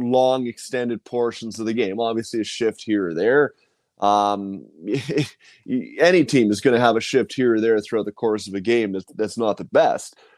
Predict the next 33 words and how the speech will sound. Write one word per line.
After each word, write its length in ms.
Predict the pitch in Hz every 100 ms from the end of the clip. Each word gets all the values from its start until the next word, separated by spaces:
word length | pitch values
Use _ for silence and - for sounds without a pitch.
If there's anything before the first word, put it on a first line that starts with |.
| _ _ _
But, 500 | 110 139 131 120 -
but 120 | 135
I 100 | 135
thought 300 | 135 151 147
Chicago 480 | - 147 143 135 135
did 160 | 135
a 40 | 127
really 280 | 127 131 123
good 160 | 117
job 320 | 101 120 117
of 100 | 110
keeping 320 | - 127 117 117
the 80 |
Leafs 300 | 113 110 104
by 260 | - 110 110
and 100 | 107
large 360 | 107 107 107 -
under 300 | 87 107 104
control, 720 | 110 95 - 110 139 156 151 _ _ _ _
um, 380 | 110 113 110 120
which 200 | 127 -
was, 400 | 131 120 101 - -
which 240 | 117 120
was 140 | 120 110
really 220 | 123 113
impressive 540 | 101 117 120 - 78 - - -
to 120 | 127
me. 300 | 107 92 - _ _ _ _
Um, 400 | 104 104 101 101
Matthews, 800 | 113 123 139 139 135 120 104 - 95
I 120 | 117
thought, 520 | 113 123 120 117 110 - - - _ _ _ _ _
should 500 | - - 147 156